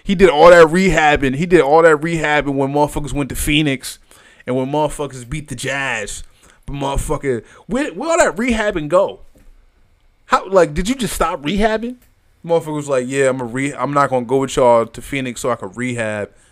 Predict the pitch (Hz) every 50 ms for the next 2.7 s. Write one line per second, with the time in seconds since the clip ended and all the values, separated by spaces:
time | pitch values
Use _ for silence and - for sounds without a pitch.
0 | - - - 120 117 117 110 107 104 101 - - 123 113 107 117 110 110 107 104
1 | 107 107 107 98 - - - 110 110 - 110 107 101 110 117 113 110 110 101 -
2 | - 98 98 110 107 104 104 98 - 113 110 104 98 90